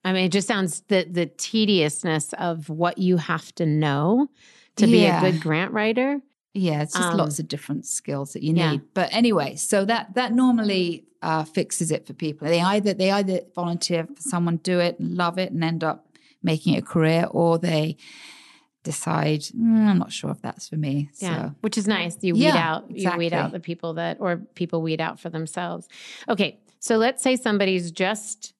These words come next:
Speaker 1: started a nonprofit. They've filed their five oh one three C, they, C three, sorry. They're ready to raise funds. Um, what's the one thing they should consider as an organization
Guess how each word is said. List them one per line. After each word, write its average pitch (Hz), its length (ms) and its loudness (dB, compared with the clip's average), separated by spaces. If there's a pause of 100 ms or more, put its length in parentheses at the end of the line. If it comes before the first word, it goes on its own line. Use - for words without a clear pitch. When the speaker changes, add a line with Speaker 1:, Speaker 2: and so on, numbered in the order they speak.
Speaker 1:
started 175 440 -2
a 175 60 2
nonprofit. 160 840 -2 (140)
They've 147 220 -10 (380)
filed 185 360 -2
their 185 240 2
five 170 360 -4
oh 165 100 0
one 160 220 0
three 160 160 -6
C, 151 480 -6
they, 147 680 -6
C - 300 -4
three, 156 340 -8
sorry. 156 340 -8 (360)
They're 175 340 2
ready 170 320 2
to 202 100 4
raise 185 340 2
funds. 160 680 0 (500)
Um, 160 540 0 (220)
what's 208 220 -4
the 254 180 2
one 190 440 2
thing 170 240 0
they 156 160 0
should 160 260 -6
consider 156 680 -2
as 180 200 -2
an 214 80 2
organization 196 1000 -4